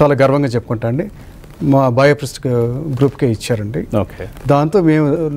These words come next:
Speaker 1: lot of ఎస్సీజీస్ build
Speaker 2: బయోప్రిస్ట్
Speaker 1: చేసామండి.
Speaker 2: గ్రూప్ ఏమేం చేస్తుంది? ఇప్పుడు సరే, ఎంబీబీఎస్ మెడిసిన్ మెడికల్ కాలేజ్ పెడుతున్నారు,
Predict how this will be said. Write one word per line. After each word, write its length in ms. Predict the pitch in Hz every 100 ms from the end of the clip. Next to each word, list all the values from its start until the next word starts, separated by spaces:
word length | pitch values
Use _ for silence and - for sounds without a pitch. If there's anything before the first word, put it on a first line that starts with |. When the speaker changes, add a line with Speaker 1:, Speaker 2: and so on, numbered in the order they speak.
| 139
Speaker 1:
lot 300 | 143 143 151
of 400 | - 151 131 143
ఎస్సీజీస్ 420 | 127 143 127 120
build 140 | 123
Speaker 2:
బయోప్రిస్ట్ 340 | 131 196 214 -
Speaker 1:
చేసామండి. 200 | 180 185
Speaker 2:
గ్రూప్ 340 | 190 175 160
ఏమేం 300 | 139 160 190
చేస్తుంది? 420 | 165 - 160 175
ఇప్పుడు 580 | 220 143 151 151 143 143
సరే, 400 | 131 143 135 135 - 175
ఎంబీబీఎస్ 480 | 143 143 143 120
మెడిసిన్ 440 | 120 113 - 120 107
మెడికల్ 240 | 117 131
కాలేజ్ 340 | 127 117 117 110
పెడుతున్నారు, 480 | 87 104 80 113